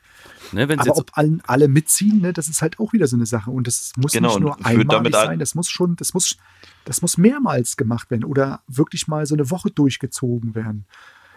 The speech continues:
Speaker 2: Das wird uns nicht umbringen. Aber das wird
Speaker 3: Damit,
Speaker 2: extrem
Speaker 3: damit alle
Speaker 2: nachdenken.
Speaker 3: mitziehen, brauchst du halt einen großen Bruch. Also ich sag mal, wenn die jetzt nächstes Jahr die Steuern um ein Prozent erhöhen und dann übernächstes Jahr um nochmal anderthalb dazu und dann nochmal wieder ein, so, da hast du nie dieses, wo du denkst halt, ist halt scheiße.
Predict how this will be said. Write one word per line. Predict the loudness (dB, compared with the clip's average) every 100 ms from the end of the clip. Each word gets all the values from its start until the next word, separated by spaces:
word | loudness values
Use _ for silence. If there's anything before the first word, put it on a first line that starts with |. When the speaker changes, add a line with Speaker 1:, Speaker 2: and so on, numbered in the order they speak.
| -10
Speaker 2:
Das | -4 -2
wird | 0
uns | -2
nicht | -2 -2
umbringen. | -2 0 0 -2 -8 _ _ _ _ _ _ _ -4
Aber | 0
das | 0 0
wird | -2 0
Speaker 3:
Damit, | 0 0
Speaker 2:
extrem | 0 2 4
Speaker 3:
damit | 4 2 2
alle | 2
Speaker 2:
nachdenken. | 0 0 -2
Speaker 3:
mitziehen, | 0 0 0
brauchst | 2 0 0
du |
halt | -2
einen | 0
großen | -2 0 0
Bruch. | 2 0 0
Also | -4 0 2 0 -2
ich | -2
sag | 0
mal, | 0
wenn | 0
die | -2
jetzt | -2
nächstes | -2 -2
Jahr | -2
die | -2
Steuern | 0 0
um | 0
ein | -2 -2
Prozent | -4 -2 0
erhöhen | 0 0 0 -2
und |
dann | -2 -2
übernächstes | 0 0 0 -2 0
Jahr | 0
um | 0 -2 -6 -14 -18 -16 -18 _
nochmal | -2 2 2 2
anderthalb | 0 0 0
dazu | -2 -2 -2 0 2 0
und | 0
dann | 0
nochmal | 0 0
wieder | 2 2
ein, | 2 0 0
so, | 0
da | 0
hast | 0 -4
du |
nie | -2 -2
dieses, | 0 -2 -2 -6
wo | -2
du | 2 2
denkst | 0 -4
halt, | -2 -4
ist | -4
halt | -4 -2 0
scheiße. | 0 0 0 -4